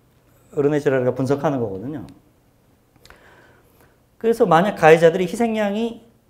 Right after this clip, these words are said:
희생양이란 사실을 알게 되면 희생양은 더 이상 모두의 불안과 분노를 투사할 수 있는 희생양이 될 수가 없어요.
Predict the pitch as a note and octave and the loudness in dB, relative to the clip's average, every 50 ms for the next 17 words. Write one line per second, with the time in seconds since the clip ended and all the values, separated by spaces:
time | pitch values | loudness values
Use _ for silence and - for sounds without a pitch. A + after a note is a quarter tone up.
0 | _ _ _ _ _ - - A#3+ B3+ C4+ C4 B3+ A#3+ A#3+ A3+ A3 G#3+ G#3+ G3+ G#3+ | _ _ _ _ _ -8 0 2 4 4 6 6 4 4 4 4 2 2 0 -2
1 | A3+ G#3 A3 A3+ A3 G3 D3+ C#3 C#3+ D#3+ D3+ C#3 C3+ D3+ G#3+ A3+ D#3 A#2 G2+ - | -4 0 2 4 4 6 4 4 4 4 2 2 0 0 -2 -4 -6 -6 -8 -12
2 | - - G#3 A#3+ A#3 G#3+ G#3+ G#3 G#3 G#3 F#3 F3 D#3+ E3 E3+ G3 G3 E3 D3 D3+ | -12 -8 -4 -4 -2 -2 -2 -4 -4 -2 0 0 0 2 0 -2 -2 0 0 0
3 | D#3 D3+ D#3+ D#3+ D#3 - D3+ D#3 D#3 D#3 D#3 D#3+ D3+ D3+ C#3 C#3 C#3+ C#3+ D3+ D#3+ | 0 2 0 0 0 4 4 4 4 4 2 0 -2 -2 -4 -2 -2 -2 -4 -4
4 | D3+ - G3 - G#3 F#3+ F#3+ F#3 F#3 - F3 D#3 D3 E3+ A3+ C#4 D4+ - - - | -6 -6 -2 0 2 2 0 0 -4 -6 -6 -4 -4 -2 -2 -2 -4 -6 -10 -18
5 | - - - - _ _ _ - A#3 B3 B3 A#3 A3 G#3+ G#3+ G3+ F#3 E3+ D#3+ D3+ | -20 -20 -20 -20 _ _ _ -4 0 0 0 0 0 -2 -4 0 4 4 4 4
6 | - G3+ F#3+ E3+ B2+ A#2 - - A#2+ G2+ F#2 - - | 4 2 2 4 2 2 0 -4 -8 -8 -8 -12 -18